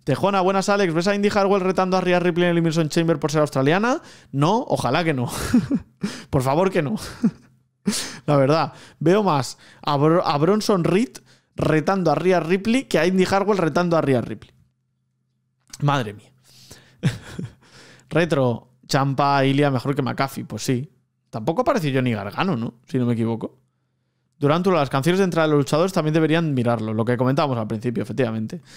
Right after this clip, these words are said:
Ángel, Pat sí me parece un puesto desperdiciado pero divertido, pero Omos no me lo parece porque siempre se necesita ese luchador grande.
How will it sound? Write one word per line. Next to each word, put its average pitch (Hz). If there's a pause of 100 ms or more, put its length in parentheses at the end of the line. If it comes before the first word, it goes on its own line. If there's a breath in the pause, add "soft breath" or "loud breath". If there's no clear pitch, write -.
(300 loud breath)
Ángel, 165
Pat 190
sí 214
me 196
parece 185
un 180
puesto 185
desperdiciado 156
pero 170
divertido, 120
pero 120
Omos 175
no 170
me 160
lo 160
parece 160
porque 135
siempre 156
se 156
necesita 139
ese 143
luchador 135
grande. 110